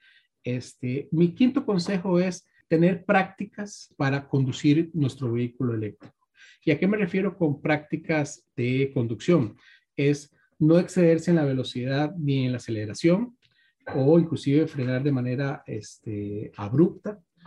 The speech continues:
Eh, obviamente, ¿por qué? Porque todos estos, estos detalles lo que van a hacer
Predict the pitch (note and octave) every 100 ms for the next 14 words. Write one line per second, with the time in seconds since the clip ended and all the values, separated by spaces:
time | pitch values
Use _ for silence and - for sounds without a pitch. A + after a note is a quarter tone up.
0 | - - - B2 A#2+ A#2+ A#2+ - D3+ E3
1 | E3+ E3 - D3 G3 D3+ - _ - C#3+
2 | B2+ - E3 E3+ E3+ - E3+ - D3 F3+
3 | E3 D#3+ D3+ E3+ D#3+ D3 C3+ C#3 D#3 -
4 | D3+ D3+